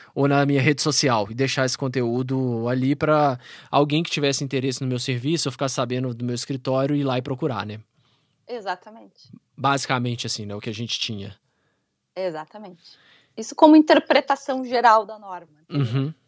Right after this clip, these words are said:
Speaker 1: E as redes sociais? Aí também é outro ponto que, que começou também a ser muito discutido, mas já,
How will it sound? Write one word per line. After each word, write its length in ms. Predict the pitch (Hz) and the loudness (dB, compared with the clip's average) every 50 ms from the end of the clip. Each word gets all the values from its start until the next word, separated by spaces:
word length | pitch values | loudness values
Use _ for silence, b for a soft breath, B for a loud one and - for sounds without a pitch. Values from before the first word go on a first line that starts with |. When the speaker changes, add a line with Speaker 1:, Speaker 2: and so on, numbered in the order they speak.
| _ _ _ _ _ _ _ _ _ | _ _ _ _ _ _ _ _ _
Speaker 1:
E 140 | - 185 214 | -2 2 4
as 180 | 226 233 214 | 4 4 2
redes 240 | - 196 202 - - | 2 0 0 0 0
sociais? 540 | - 185 - - 156 131 110 101 101 98 110 | -2 0 0 2 2 2 2 0 -2 -4 -4
Aí 240 | 123 123 135 151 170 | -4 -2 -2 -2 -4
também 540 | - - 156 147 147 147 160 175 185 180 175 | -2 0 0 2 2 2 2 2 2 2 2
é 80 | 160 | 4
outro 560 | 156 160 175 208 233 247 - _ - 233 208 | 4 4 4 4 4 2 -2 _ -6 -6 -6
ponto 500 | 175 - 175 170 175 185 185 170 - 175 | -4 -4 -4 -4 -2 -4 -6 -6 -8 -14
que, 380 | - - 170 170 170 165 156 143 | -12 -8 -6 -4 -4 -4 -4 -6
que 180 | - - - 147 | -8 -10 -12 -8
começou 640 | - - 165 165 165 147 - - - 185 185 196 | -6 -4 -2 -2 -2 -2 -2 -2 0 0 0 0
também 640 | 190 - 170 151 143 143 147 156 160 165 170 160 147 _ b b b b b b b | 0 0 -2 0 0 0 0 0 -2 -4 -4 -6 -10 _ b b b b b b b
a 20 | - | -10
ser 200 | - - 180 170 | -2 -2 0 0
muito 240 | 160 156 151 - | 0 -2 -2 -4
discutido, 760 | 156 - - - 269 269 - - - 226 233 240 226 202 233 220 | -8 -10 -6 -6 -6 -4 -4 -4 -4 -2 -2 -4 -4 -4 -4 -2
mas 240 | 202 196 185 175 | 0 0 0 2
já, 220 | 151 185 214 - | 2 2 2 2